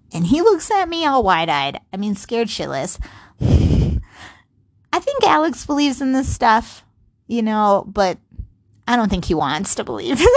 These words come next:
this stuff. So he was, he looked at me with the scary, the scariest eyes, right? The, like, fear in his eyes. And he just turns up the T V.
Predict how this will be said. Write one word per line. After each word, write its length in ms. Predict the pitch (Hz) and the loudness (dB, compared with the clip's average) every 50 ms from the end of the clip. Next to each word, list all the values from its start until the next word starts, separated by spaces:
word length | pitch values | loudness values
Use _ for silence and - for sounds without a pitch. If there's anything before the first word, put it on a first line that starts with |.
| 494 - | 4 4
this 140 | - 605 - | 2 -2 -6
stuff. 400 | - - 523 - 587 554 453 - 539 523 - - - 453 480 480 480 494 554 - | -6 -8 -8 -6 -6 -6 -6 -6 -8 -12 -16 -16 -16 -12 -10 -6 -6 -6 -6 -6
So 200 | - - - - | -4 0 2 4
he 480 | - - 539 523 - - 494 466 415 - | 4 4 4 2 2 0 -2 -2 -2 -4
was, 180 | 494 480 - - - | -4 -4 -6 -8 -8
he 400 | 466 453 453 440 392 - - 571 523 | -6 -6 -6 -6 -8 -10 -10 -6 -2
looked 260 | 494 523 494 494 - | 0 0 0 2 0
at 160 | 494 440 403 | 0 0 0
me 320 | 403 415 427 453 466 523 523 - - - - - - - _ _ - - - _ _ _ _ - | -2 -2 0 0 0 -2 -4 -6 -12 -20 -20 -20 -20 -20 _ _ -20 -20 -20 _ _ _ _ -6
with 140 | 247 277 - | -4 -4 -2
the 60 | 254 | -2
scary, 600 | - - - 302 302 302 320 359 370 381 - - - - | -2 0 2 4 4 4 4 4 4 4 2 0 -4 -6
the 80 | 254 | -10
scariest 720 | - - - - 370 392 381 403 392 381 370 381 403 381 - | -8 -8 -2 2 4 4 6 6 4 4 2 2 0 0 0
eyes, 400 | 359 330 349 359 359 370 - - | -2 -2 0 -2 -2 -2 -2 -2
right? 320 | 302 320 359 349 - - | -2 -2 -2 -4 -6 -8
The, 60 | - 240 | -8 -8
like, 180 | 220 190 208 | -8 -8 -8
fear 420 | - - - - 277 269 285 302 294 | -10 -6 -2 0 2 2 2 2 0
in 200 | - - 185 185 | 0 -2 -4 -4
his 200 | 185 170 170 - - | -4 -6 -6 -8 -6
eyes. 460 | - - 226 233 269 269 277 262 - - - - - - - _ _ - | -6 -4 -2 -2 -2 -2 -4 -6 -8 -10 -16 -18 -18 -20 -20 _ _ -2
And 280 | 196 196 190 196 190 | 0 2 2 2 0
he 180 | 190 - 220 208 | 0 0 0 -2
just 360 | 175 - 196 190 - - - | -2 -2 -4 -6 -6 -2 2
turns 360 | - - 202 196 190 190 - | 2 2 2 0 -6 -6 -6
up 120 | 196 180 - | -8 -8 -8
the 100 | 180 185 | -10 -12
T 220 | - - - 165 | -12 -12 -14 -14
V. 140 | 156 - - | -14 -14 -16